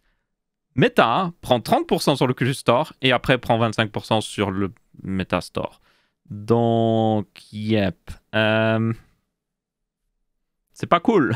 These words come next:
<laughs> C'est vraiment pas, c'est n'importe quoi. C'est genre, ben, pratiquement cinquante pour cent. Si vous êtes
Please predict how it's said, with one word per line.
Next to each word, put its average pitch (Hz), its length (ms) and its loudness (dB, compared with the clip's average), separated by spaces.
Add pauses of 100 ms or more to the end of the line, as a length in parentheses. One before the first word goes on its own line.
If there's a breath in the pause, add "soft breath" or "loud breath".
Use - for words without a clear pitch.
<laughs> - 120 -10
C'est - 120 -4
vraiment 110 300 0
pas, 92 160 -6 (260 loud breath)
c'est - 180 0
n'importe 127 380 0
quoi. 104 200 -2
C'est - 140 -2
genre, 107 200 0 (580 soft breath)
ben, 113 260 4
pratiquement 113 520 0
cinquante 156 460 0
pour 156 200 -4
cent. 143 320 0 (420)
Si - 140 -8
vous 110 140 0
êtes 113 180 -2